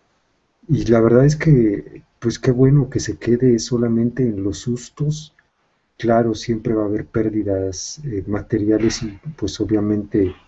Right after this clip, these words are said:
para mala suerte también hay pérdidas, eh, humanas. Parece ser que el día de hoy no.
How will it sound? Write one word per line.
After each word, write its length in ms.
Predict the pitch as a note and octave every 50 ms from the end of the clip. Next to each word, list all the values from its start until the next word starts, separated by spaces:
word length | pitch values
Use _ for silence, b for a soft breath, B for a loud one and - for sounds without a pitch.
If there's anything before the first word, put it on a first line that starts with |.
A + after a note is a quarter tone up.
| _ _ _ _ _ _ _ _ _ _ -
para 220 | - G2+ G2 G2
mala 260 | G2 G#2 G#2+ G#2+ A2
suerte 440 | A2 - - A2 G#2+ - - - G#2+
también 380 | - - G2 F#2+ F#2+ G2 G2 G2+
hay 180 | G2+ G2 G2
pérdidas, 840 | G2 G2 - - A2 G#2 A#2+ - G2 G2 G2 F#2+ - - - - - G#2
eh, 380 | G#2+ G#2+ - - A2+ A2+ B2 D3 _ _ _ _ -
humanas. 680 | A#2 G#2+ G#2 G#2 G#2+ G#2+ A2 A2 A2+ C3+ D3+ D3+ - _ _ _ _ _ _ _ _ _ _ _ _ _ _ _ _ _ - - - - -
Parece 320 | - - A#2+ A#2+ - B2
ser 260 | - - B2+ A2 -
que 140 | - - A#2
el 140 | G#2 G2 G2
día 200 | G#2 G#2 G#2+ A2
de 100 | G#2+ G#2+
hoy 220 | G#2 G#2 G#2+ G#2
no. 400 | G#2 G#2 G#2 G#2 G#2+ B2+ D3+ D3